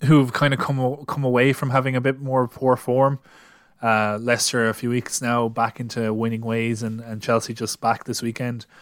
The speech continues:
So, you know, the, the, the general design of the season sees Chelsea win this match, but, you know,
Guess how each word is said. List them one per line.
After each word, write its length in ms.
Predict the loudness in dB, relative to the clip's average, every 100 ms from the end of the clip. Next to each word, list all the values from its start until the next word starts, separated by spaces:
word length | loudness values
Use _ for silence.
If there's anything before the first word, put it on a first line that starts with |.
| -20 -20 _ _
So, 460 | -2 2 4 4 0 -8 -20 _ _ -20 -8
you 140 | 2 4
know, 120 | 6
the, 120 | 4
the, 560 | 2 -4 -10 -2 2 2
the 180 | 2 4
general 320 | 4 6 4
design 360 | 2 4 4
of 100 | 2
the 80 | 0
season 400 | 2 4 4 2
sees 320 | 0 0 0
Chelsea 320 | 0 2 2 2
win 180 | 0
this 200 | 0 -2
match, 280 | 2 0 0
but, 300 | -2 -2 -2
you 100 | -2
know, 180 | -2 -2